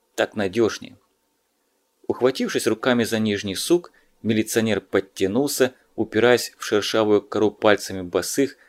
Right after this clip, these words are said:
распаренных в сапогах ног, и, обнимая ствол,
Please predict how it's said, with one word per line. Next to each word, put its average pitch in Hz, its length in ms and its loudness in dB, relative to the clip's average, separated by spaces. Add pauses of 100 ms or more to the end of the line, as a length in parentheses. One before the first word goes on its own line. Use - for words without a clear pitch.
(140)
распаренных 107 720 2
в - 60 -12
сапогах 104 640 -2
ног, 139 360 -6 (560)
и, 185 120 2
обнимая 147 560 0
ствол, 123 560 -2